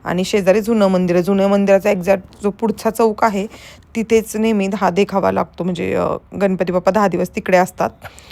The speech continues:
आणि ह्यावेळेस त्यांनी जो देखावा केला होता किंवा जो काही सेट उभारला होता ना, तर जे केरळचं जे पद्मनाथ स्वामींचं जे मंदिर आहे,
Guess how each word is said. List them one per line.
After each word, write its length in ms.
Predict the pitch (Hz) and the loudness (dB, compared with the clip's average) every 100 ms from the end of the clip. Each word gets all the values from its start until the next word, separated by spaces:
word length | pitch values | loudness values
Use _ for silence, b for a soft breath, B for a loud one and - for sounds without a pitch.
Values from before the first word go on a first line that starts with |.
| B B B | B B B
आणि 560 | - 180 190 190 190 190 | -2 0 2 2 0 0
ह्यावेळेस 520 | 233 196 202 202 - - | 4 4 4 2 -2 0
त्यांनी 240 | 220 214 | 2 2
जो 100 | 208 | 2
देखावा 440 | 214 220 - 226 214 | 4 2 4 2 2
केला 260 | 220 214 | 2 2
होता 280 | 214 175 170 | 2 2 0
किंवा 420 | 170 190 185 185 196 b b b 180 | -2 0 2 2 0 b b b -4
जो 100 | 202 | 2
काही 160 | 214 | 2
सेट 340 | 214 254 247 247 | 2 2 2 2
उभारला 380 | 233 226 214 | 2 2 2
होता 300 | 226 214 190 | -2 0 -2
ना, 120 | 175 202 - B B - | -2 -4 -8 B B -6
तर 60 | 196 | -2
जे 140 | 220 | -2
केरळचं 600 | 220 - 240 233 240 262 | -2 2 4 4 0 -2
जे 140 | 233 | -2
पद्मनाथ 600 | 254 247 208 220 220 220 | 0 0 0 0 0 -2
स्वामींचं 500 | - 220 208 202 202 | 0 0 0 -2 -4
जे 100 | 208 | -2
मंदिर 420 | 226 226 214 208 | -2 0 0 0
आहे, 120 | 190 | -2